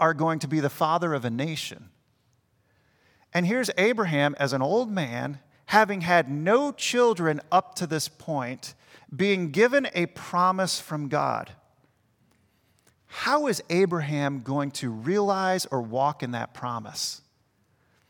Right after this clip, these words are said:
Is he going to do it by grabbing other slices of the pie, doing works? "Okay, God, you've given me this promise, and so now I just gotta go through this step, this step, and this step."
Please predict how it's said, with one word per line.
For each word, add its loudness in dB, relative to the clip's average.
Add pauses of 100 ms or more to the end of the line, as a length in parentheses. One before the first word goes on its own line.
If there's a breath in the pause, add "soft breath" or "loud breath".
(320)
Is -2
he 0
going 2
to -8
do 0
it 2
by 6 (380)
grabbing 4
other 2
slices 0
of -2
the -8
pie, 2 (160)
doing 0
works? 0
"Okay, 4
God, 6
you've -4
given 4
me 2
this 2
promise, 4
and -4
so 8 (400 loud breath)
now 8
I 6
just -2
gotta 4
go 4
through -2
this 4
step, 2
this 4
step, 4
and -4
this 0
step." -6